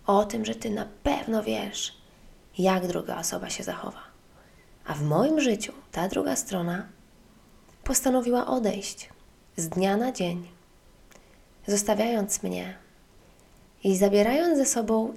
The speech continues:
całą mnie i rozrywając moje serce na strzępy, bo tak bardzo byłam do niego przywiązana. I mówiłam słowa: „Jesteś całym moim światem,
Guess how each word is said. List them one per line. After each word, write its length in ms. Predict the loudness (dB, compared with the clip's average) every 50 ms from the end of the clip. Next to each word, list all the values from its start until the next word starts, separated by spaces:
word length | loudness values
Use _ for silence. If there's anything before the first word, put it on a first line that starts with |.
| -12 -14
całą 640 | -8 -4 -2 0 2 2 4 4 4 4 2 2 0 -2 -6 -8 -4
mnie 440 | -2 -2 0 0 -2 -2 -4 -6 -10 -16 -20 -20 -20 -20 _ _ -20 -20 -20 -20 -20 _ _ -20 -20 -20 -10 0 4
i 80 | 4 6
rozrywając 920 | 6 4 4 2 0 0 0 0 0 0 0 -2 -4 -4 -4 -6 -6 -6 -8 _ _ _ _ _ -14 -4 2
moje 260 | 2 2 2 2 0
serce 520 | -2 -2 -2 -4 -6 -8 -10 -10 -10 -10 -10 -14 -20 -20 _ _ _ _ _ _ _ _ -20 -20 _ -6
na 120 | -6 -4 -4
strzępy, 600 | -4 -4 -4 -6 -6 -6 -10 -10 -8 -10 -10 -10 -12 -16 -20 _ _ _ _ _ -20 -20 -20 -20 -20 -20 -20 -20 -20 -20 -20 -12 -4
bo 80 | -4 -2
tak 340 | 0 2 0 0 0 0 0
bardzo 360 | 0 0 0 -2 -2 -4 -2
byłam 280 | -2 -2 -2 -2 -2 -2
do 80 | -2
niego 280 | -2 -2 -2 -2 -4 -4
przywiązana. 760 | -4 -4 -2 -2 -2 -2 0 0 -2 -2 -2 -4 -6 -8 -12 -16 -20 -20 -20 -20 -20 -20 -20 -20 -20 _ _ -20 -20 -20 -20 -20 -20 -20 -20 -20 -20 -20 -16 -6 0
I 80 | 4 4
mówiłam 400 | 4 4 4 2 2 2 0 0
słowa: 520 | -2 -2 0 0 0 0 0 -2 -2 -4 -4 -4
„Jesteś 500 | -2 -2 -2 -2 -4 -6 -6 -6 -6 -6
całym 480 | -4 -4 -4 -4 -4 -8 -8 -6 -6
moim 300 | -4 -4 -2 -2 -4 -2
światem, 720 | -4 -4 -4 -4 -6 -6 -6 -8 -10 -10 -10 -10 -12 -14